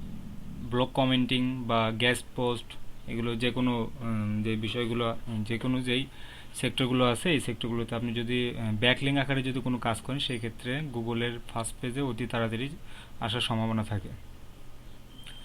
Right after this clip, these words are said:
তো আমরা মূলত ব্লগ কমেন্টিং করলে, উম, হুটহাট করে কোনো ব্লগে, আহ, কমেন্ট করা যাবে না। আপনার যে ওয়েবসাইটটা আপনি পোস্ট করবেন,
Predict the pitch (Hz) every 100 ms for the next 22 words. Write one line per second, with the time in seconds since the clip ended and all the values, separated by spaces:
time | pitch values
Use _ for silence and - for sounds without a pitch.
0 | - - - - - 127 120 120 127 147
1 | 147 147 135 139 147 147 160 156 139 151
2 | 147 156 151 156 156 160 160 160 - 156
3 | 151 143 123 196 - - - - - -
4 | - - - - - - 123 117 113 143
5 | 156 165 - 160 156 151 135 135 139 135
6 | 131 131 123 117 113 110 110 117 - 123
7 | 127 120 127 120 113 110 113 175 - -
8 | - - - 117 117 131 131 131 131 131
9 | 139 135 143 - 143 151 143 143 139 143
10 | 135 - 143 127 117 135